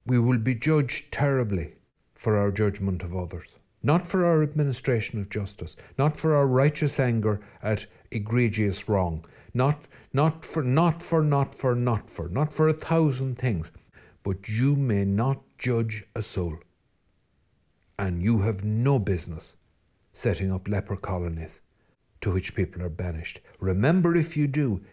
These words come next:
it's to God they go, even if they don't know they're going to God. And if they're in God, and you've made as much of a distance between them and you as you possibly could, I ask you again, where are you?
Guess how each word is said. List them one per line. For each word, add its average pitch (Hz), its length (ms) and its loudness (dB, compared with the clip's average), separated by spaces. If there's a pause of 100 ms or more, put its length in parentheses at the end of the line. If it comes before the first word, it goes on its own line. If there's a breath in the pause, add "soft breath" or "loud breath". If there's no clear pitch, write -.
(160 loud breath)
it's - 280 -6
to 101 80 -2
God 143 420 0
they 156 160 2
go, 139 440 0 (140 loud breath)
even 139 380 0
if 131 160 -2
they 139 160 2
don't 127 320 2
know 143 180 2
they're 107 180 2
going 95 360 0
to 98 80 -4
God. 85 340 -6 (160 loud breath)
And 107 160 0
if 104 160 -2
they're 170 260 4
in 185 180 2
God, 143 380 0 (200 loud breath)
and 107 160 2
you've 135 240 4
made 135 200 2
as 117 140 0
much 160 240 2
of 160 80 2
a 156 60 2
distance 143 500 -2
between 113 440 -2
them 139 260 0
and 120 160 0
you 127 180 2
as 110 140 0
you 120 100 0
possibly 107 640 -4
could, 104 380 -2 (880)
I 104 100 -2
ask 123 380 0
you 127 120 -2
again, 120 440 -4 (1000)
where 208 240 2
are 220 80 2
you? 208 420 0